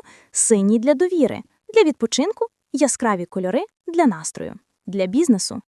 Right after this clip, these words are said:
Логотип — синій для довіри, червоний для енергії. Офіс — зелений для продуктивності. Веб-сайт —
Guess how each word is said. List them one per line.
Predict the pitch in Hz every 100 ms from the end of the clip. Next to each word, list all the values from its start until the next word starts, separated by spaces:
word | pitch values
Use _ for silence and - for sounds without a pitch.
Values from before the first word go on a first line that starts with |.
| _
Логотип — | 285 302 330 480 539 - _ -
синій | - - 185 226
для | 277
довіри, | 285 262 190 170 - _ _
червоний | - 214 170 160 185
для | 240 -
енергії. | - 226 151 160 - - - - _
Офіс — | 330 494 - - - -
зелений | 294 370 269 208 233
для | 294 349
продуктивності. | 349 294 - 196 175 175 - - _ _
Веб-сайт — | 247 254 - - 247 381